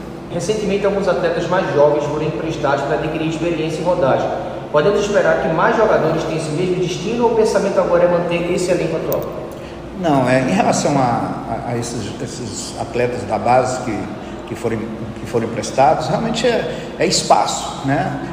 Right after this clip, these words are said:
Speaker 2: Em futebol, o, o jogador tem que tá jogando, né? As possibilidades de,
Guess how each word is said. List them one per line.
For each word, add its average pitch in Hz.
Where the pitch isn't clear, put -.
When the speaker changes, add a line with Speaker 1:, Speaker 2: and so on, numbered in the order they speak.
Speaker 2:
Em 147
futebol, 165
o, 131
o 127
jogador 143
tem 180
que 180
tá 190
jogando, 110
né? 113
As 139
possibilidades 165
de, -